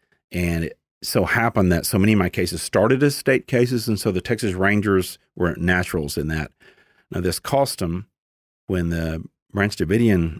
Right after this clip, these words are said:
incident happened, uh, at the first day and realized the F B I was not gonna work the crime scene. I wa-, I was,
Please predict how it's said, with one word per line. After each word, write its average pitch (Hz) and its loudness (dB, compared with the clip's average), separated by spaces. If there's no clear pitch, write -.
incident 80 -4
happened, 78 -4
uh, 73 -8
at 82 -8
the - -10
first 95 -2
day 95 4
and 78 0
realized 85 0
the 87 2
F 85 0
B 90 0
I 80 0
was 76 -4
not 82 -2
gonna 85 -4
work 78 -4
the - -10
crime 104 2
scene. 78 -4
I - -8
wa-, 87 -4
I 78 -4
was, - -8